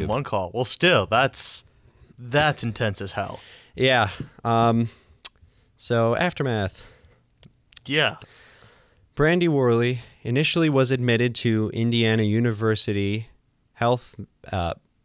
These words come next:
Speaker 2: Methodist Hospital in Indianapolis to treat her self-inflicted injuries. That nine one one call was made after she stabbed herself in the neck as well.
Speaker 1: Oh, after? So she was speaking even while she was bleeding out?
Speaker 2: Yeah.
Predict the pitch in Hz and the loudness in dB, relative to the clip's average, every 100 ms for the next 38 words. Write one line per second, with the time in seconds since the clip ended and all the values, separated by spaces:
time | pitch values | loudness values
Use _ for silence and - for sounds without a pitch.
0 | _ _ - 98 101 120 123 - - 104 | _ _ -6 -6 -4 -6 -6 -8 -4 -4
1 | - 107 101 101 98 87 98 110 120 95 | -4 -4 -2 -2 -4 -6 -6 -4 -2 -4
2 | 87 90 104 - - 104 - 131 139 - | -4 -6 -6 -8 -6 -6 -4 -2 -4 -4
3 | 117 101 98 - 120 127 110 - 107 101 | -2 0 0 0 0 0 -4 -4 -4 -2
4 | 95 82 73 - - _ - 123 127 117 | -2 -4 -8 -12 -16 _ -2 0 2 0
5 | 113 107 107 104 98 87 85 95 85 78 | 0 0 0 0 0 0 -2 -2 0 -2
6 | 73 78 - 80 - 90 82 78 78 82 | -6 -8 -10 -8 -6 -4 -4 -4 -8 -8
7 | 73 78 78 73 76 - - - _ _ | -8 -8 -8 -8 -10 -10 -20 -20 _ _
8 | 78 82 85 67 160 135 - 127 170 - | -14 -8 -6 -4 -2 -2 -2 -4 -4 -8
9 | 101 110 - 170 - - 143 123 113 113 | -10 -8 -6 -4 -4 -6 -8 -6 -6 -6
10 | 113 107 101 113 - 110 98 95 110 185 | -4 -4 -4 -10 -8 -8 -6 -8 -8 -8
11 | - 101 117 90 | -4 0 2 2